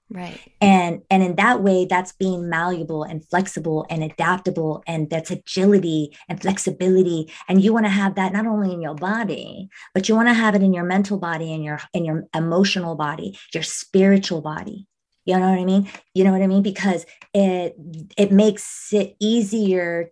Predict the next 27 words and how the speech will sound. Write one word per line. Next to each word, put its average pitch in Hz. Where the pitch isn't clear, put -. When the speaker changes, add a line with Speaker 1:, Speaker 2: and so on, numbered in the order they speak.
Speaker 2:
to, 175
uh, 185
move 226
through 233
life, 175
go 220
through 214
life, 165
uh, 185
because, 202
you 240
know, 226
even 277
when 269
you 220
get 208
to 214
this 202
place 208
of -
having 190
a 175
lot 175
of 175
this 170
awareness 165
and 151